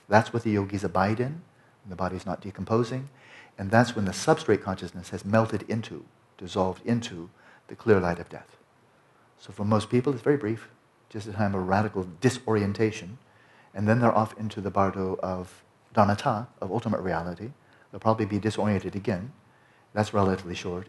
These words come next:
And then they're into the bardo of becoming. They'll hang out there for a while. And in most cases, if they've not had some dharma instruction, it's just more confusion. So it's not that pleasant. It just goes from confusion to confusion to confusion, from s-, subtle to coarse. But that's what he's talking about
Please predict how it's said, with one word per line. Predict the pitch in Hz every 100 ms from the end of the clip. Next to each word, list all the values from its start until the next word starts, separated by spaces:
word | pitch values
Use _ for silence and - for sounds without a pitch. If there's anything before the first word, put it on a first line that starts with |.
| 104
And | 110
then | 135
they're | 139 113
into | 101
the | 101
bardo | 95 95 90
of | 87
becoming. | 90 95 120 90 78
They'll | 90 87
hang | 104
out | 101 104
there | 101
for | 87 90
a |
while. | 80 78 82 - - - -
And | 95 95
in |
most | 92 90 -
cases, | 98 98 95
if | 98
they've | 101 92
not | 95
had | 101 92
some | 92
dharma | 95 101 95
instruction, | - 90 - 92 - -
it's | - 117
just | 110
more | 104
confusion. | 95 87 - 107 - - _ _ _ _ _
So | - 95
it's | - - _ -
not | 110 104
that | -
pleasant. | - 104 - 71 -
It | -
just | -
goes | 95 87
from | 87
confusion | - 87 - 95 90
to | 85
confusion | - 87 87 92 90
to | 87
confusion, | - 110 139 117 - - _ - - - - _ _
from | - 87
s-, | - -
subtle | - 110 - 87
to | -
coarse. | - 107 - - - _ _ _ _ _ _ _ _ _ _ _ - - - - _ -
But | -
that's | 113 -
what | 101
he's | 98
talking | 107 104 98
about | 90